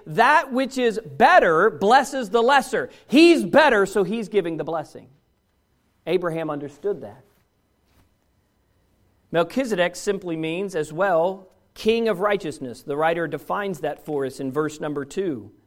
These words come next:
He was the king of Salem. But what is interesting in this, righteousness and peace met in Melchizedek.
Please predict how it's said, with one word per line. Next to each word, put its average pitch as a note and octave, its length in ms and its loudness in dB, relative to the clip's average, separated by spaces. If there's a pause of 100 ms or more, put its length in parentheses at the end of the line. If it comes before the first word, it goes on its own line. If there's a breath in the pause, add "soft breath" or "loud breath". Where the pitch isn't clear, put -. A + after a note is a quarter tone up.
(540)
He A#3 140 -2
was A#3 160 -4
the G#3 100 -4
king A#3+ 300 -2
of G3+ 100 -4
Salem. G#3 320 -2
But G3 140 -4
what A#3+ 140 0
is F#3+ 120 -2
interesting A3+ 520 -6
in F3+ 200 -6
this, G3 340 2 (840 soft breath)
righteousness C#4+ 920 -2
and G#3 260 -6
peace A3 680 -8 (160)
met A3+ 440 -2
in G#3+ 260 -4
Melchizedek. F#3+ 800 -2